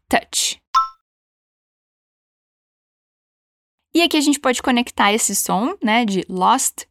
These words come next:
touch, ficando tipo lost touch. Repeat.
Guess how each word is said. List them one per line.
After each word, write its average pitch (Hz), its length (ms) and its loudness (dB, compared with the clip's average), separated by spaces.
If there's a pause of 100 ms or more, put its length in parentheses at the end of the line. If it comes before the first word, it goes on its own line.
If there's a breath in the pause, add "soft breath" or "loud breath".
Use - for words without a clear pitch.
(200)
touch, - 400 0 (140 soft breath)
ficando 262 380 0
tipo 285 340 -6 (240 soft breath)
lost 247 340 2
touch. - 480 -4 (380)
Repeat. - 320 0